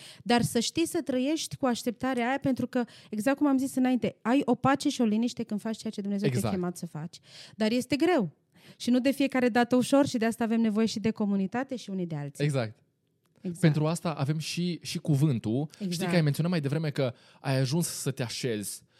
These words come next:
Speaker 1: Da.
Speaker 2: Și mi-a venit automat în minte, uh, uh, imaginea Domnului Isus care vorbește despre cel care are cuvântul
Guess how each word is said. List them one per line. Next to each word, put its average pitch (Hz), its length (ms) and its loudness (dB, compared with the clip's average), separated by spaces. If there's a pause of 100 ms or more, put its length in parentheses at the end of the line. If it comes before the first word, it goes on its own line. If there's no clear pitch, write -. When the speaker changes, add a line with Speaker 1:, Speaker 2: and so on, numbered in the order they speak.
Speaker 1:
Da. 190 160 -4
Speaker 2:
Și 160 140 0
mi-a 147 120 2
venit 156 220 0
automat 151 440 0
în 139 120 -2
minte, 131 520 -2 (320)
uh, 113 420 -2 (300)
uh, - 280 -16 (380)
imaginea 143 480 2
Domnului 127 260 0
Isus 143 340 -4
care 131 200 0
vorbește 139 320 0
despre 123 480 0 (500)
cel 160 240 0
care 120 520 -2
are 147 200 2
cuvântul 143 800 0